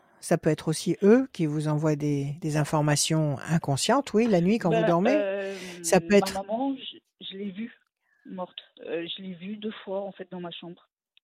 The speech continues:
Speaker 1: Dans votre rêve ? Non, non, pas dans un rêve. Vous l'avez
Speaker 2: Non,
Speaker 1: vue,
Speaker 2: non,
Speaker 1: vue.
Speaker 2: en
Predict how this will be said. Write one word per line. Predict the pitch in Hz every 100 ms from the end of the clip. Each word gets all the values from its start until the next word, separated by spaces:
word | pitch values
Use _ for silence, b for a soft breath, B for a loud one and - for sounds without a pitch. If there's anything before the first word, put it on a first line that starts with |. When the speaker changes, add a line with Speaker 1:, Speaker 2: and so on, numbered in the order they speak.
| _ _ - - _ _ _ -
Speaker 1:
Dans | 165 185
votre | 180 -
rêve ? | 185 226 240 208 _ _
Non, | 214 277
non, | 359 226
pas | 233
dans | 233 233
un | 247 277
rêve. | 180
Vous | 185
l'avez | 185 196
Speaker 2:
Non, | 196
Speaker 1:
vue, | 247
Speaker 2:
non, | 190
Speaker 1:
vue. | 190 233
Speaker 2:
en | 196 196 196 185